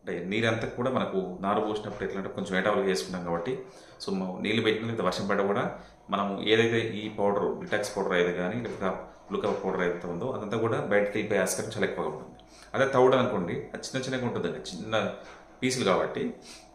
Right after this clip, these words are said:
అదేంటంటే మనకు భూమి పైన ఉండేసి, so, అది మెల్లమెల్లగా వదిలిపెడతా ఉంటుంది. ఒక టిష్యూ పేపర్ లాగా వదిలిపెడతా ఉంటుంది కాబట్టి, so, ఈ కాపర్ ఆక్సిక్లోరైడ్ ఏదైతే ఉందో, ఆ భూమిలోకి లో-,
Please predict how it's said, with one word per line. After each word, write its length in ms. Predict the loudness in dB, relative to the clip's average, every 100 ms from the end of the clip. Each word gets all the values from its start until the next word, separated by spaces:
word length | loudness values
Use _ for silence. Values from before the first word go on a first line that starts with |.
| -4
అదేంటంటే 300 | 0 2 2
మనకు 240 | 0 -2
భూమి 280 | -2 0 2
పైన 160 | 2 0
ఉండేసి, 560 | 0 0 0 -2 -8 -12 -20 -20 -20 -20 -20 -20 -20 -20 -20 -20 -8 0
so, 60 |
అది 140 | 2 4
మెల్లమెల్లగా 460 | 2 4 4 6
వదిలిపెడతా 400 | 6 4 4 2
ఉంటుంది. 380 | 0 -2 -6 -8 -14 -20 -20 -20 -20 -20 -20 -10
ఒక 100 | -4
టిష్యూ 360 | 0 0 0 0
పేపర్ 140 | 0
లాగా 520 | -2 0 -2 -4 -10 -14 -14 -14 2
వదిలిపెడతా 400 | 4 4 4 4
ఉంటుంది 280 | 2 2 2
కాబట్టి, 580 | 2 2 0 0 0 -6 -12 -14 -14 -16 -12 -2
so, 180 | 0 0 -4 -14 -18 -20 -20 -20 -20 -20 -20 -10 0
ఈ 380 | 0 0 -4 -12 -16 -20 -20 -20 -8 0
కాపర్ 240 | 2 4
ఆక్సిక్లోరైడ్ 480 | 2 0 4 6 6
ఏదైతే 260 | 4 2
ఉందో, 160 | 0 -2
ఆ 140 | -2
భూమిలోకి 460 | 0 2 4 4 2
లో-, 280 | 0 0